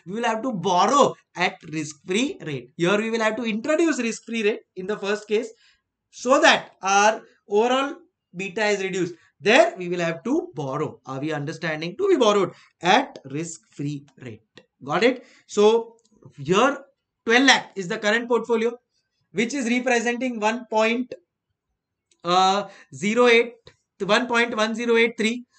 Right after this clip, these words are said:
So can I say if it is represented as hundred and eight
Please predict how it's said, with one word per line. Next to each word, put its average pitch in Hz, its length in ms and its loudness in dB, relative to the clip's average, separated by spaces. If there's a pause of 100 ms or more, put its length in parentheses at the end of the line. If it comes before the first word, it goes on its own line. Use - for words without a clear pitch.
(120)
So - 120 -20
can 196 200 -2
I 220 140 2
say 185 580 0 (140)
if 196 160 -6
it 185 120 -6
is 190 160 -2
represented 190 760 -4
as 175 200 0
hundred 147 280 -2
and 220 160 -2
eight 180 240 2